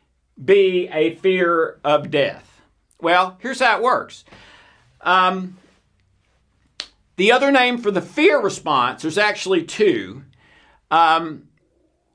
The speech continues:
the, is fight or flight. You've all heard of that one. The stress response, you've probably all heard of that one. The clinical, the clinical name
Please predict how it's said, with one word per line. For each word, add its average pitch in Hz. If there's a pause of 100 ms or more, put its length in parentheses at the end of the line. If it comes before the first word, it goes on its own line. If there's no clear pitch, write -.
(220)
the, 185
is 175
fight 202
or 254
flight. 156 (100)
You've 151
all 196
heard 202
of 165
that 190
one. 123 (160)
The -
stress 262
response, 143
you've 156
probably 208
all 175
heard 160
of 127
that 175
one. 120 (280)
The 156
clinical, 214
the 143
clinical 233
name 120